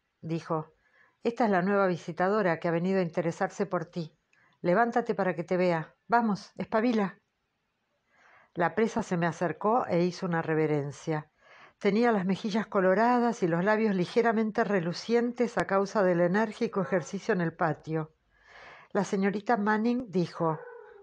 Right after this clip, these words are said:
"Dile quién eres y por qué estás aquí". La mujer obedeció en el acto, aunque tartamudeando un poco al pronunciar su nombre.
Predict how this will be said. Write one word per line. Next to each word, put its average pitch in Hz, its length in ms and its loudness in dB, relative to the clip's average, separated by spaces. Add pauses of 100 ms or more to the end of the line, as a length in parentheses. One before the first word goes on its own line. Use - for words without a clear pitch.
(120)
"Dile 262 380 2
quién 226 180 2
eres 262 320 0
y 180 40 -8
por 196 200 -2
qué - 80 -10
estás - 240 -6
aquí". 165 400 -6 (1800)
La 160 120 2
mujer 220 280 0
obedeció 175 460 2
en 190 80 2
el 175 160 2
acto, 175 560 -4
aunque 170 280 0
tartamudeando 165 760 -2
un 180 120 -4
poco 196 240 -2
al 202 100 -2
pronunciar 160 540 -6
su - 160 -6
nombre. 156 720 -4